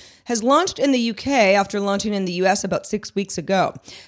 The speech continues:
Developer Josh Browder, who also developed Do Not Pay to help fight parking fines,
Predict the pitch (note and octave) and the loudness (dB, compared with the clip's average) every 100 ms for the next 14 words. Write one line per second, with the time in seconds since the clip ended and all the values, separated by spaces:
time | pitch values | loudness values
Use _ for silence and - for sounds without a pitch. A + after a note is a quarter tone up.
0 | - A#3 C4+ D#4+ E4+ F4+ G3+ B3 C#4 - | -6 0 2 2 0 -2 2 2 4 0
1 | - G3 G3+ A3+ C3 G2+ F3+ A3 A3 C#4 | -2 2 4 4 0 -6 -4 -2 0 0
2 | F4 E4+ B3+ G#3 A3 A3 - E3+ A3+ B3+ | 0 0 2 2 0 -2 -8 -6 -2 0
3 | A3 A3 G3+ G#3 A3 G3+ E3 G3 G3 - | -2 -2 -4 -2 -2 -4 -2 -2 -4 -2
4 | G3 F#3 - - B3 A#3 F3+ - - A2 | -2 -2 -8 -6 -4 -2 -4 -4 -8 -8
5 | G#2+ | -12